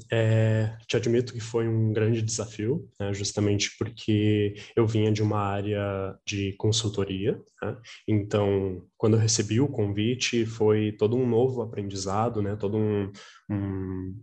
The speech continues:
uma série de passos que eu tive que tomar pra me adequar a essa nova atividade, tá? Assim como a Qualitor também, porque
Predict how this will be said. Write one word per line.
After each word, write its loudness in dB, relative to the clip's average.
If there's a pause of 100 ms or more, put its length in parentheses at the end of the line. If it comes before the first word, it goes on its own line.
(240)
uma 0
série 2
de -2
passos -2
que -8
eu -8
tive -4
que -10
tomar 2
pra 2
me 4
adequar -2 (320)
a 2
essa 0
nova 4
atividade, -2 (400)
tá? -8
Assim 0
como 4
a -4
Qualitor 0
também, 0
porque -2